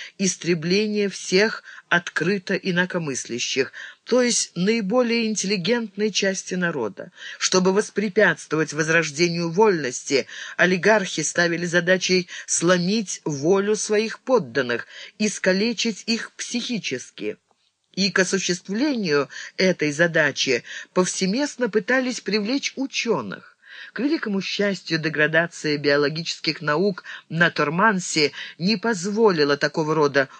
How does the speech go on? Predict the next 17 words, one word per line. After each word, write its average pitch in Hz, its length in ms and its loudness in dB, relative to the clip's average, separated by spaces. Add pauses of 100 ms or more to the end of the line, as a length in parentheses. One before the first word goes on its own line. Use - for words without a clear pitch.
(140)
учёным 185 840 2 (260)
добиться 170 480 2
серьёзных 175 580 -2
успехов 214 640 0 (280)
в - 160 -18
тех 180 340 4
зловещих 170 760 0
отраслях 151 540 -2
биологии, 156 840 0 (240)
которые 170 380 0
в 160 40 -2
отдельных 170 520 -2
странах 175 420 0
Земли 143 480 -4
в - 80 -12
своё 139 380 -2
время 147 520 0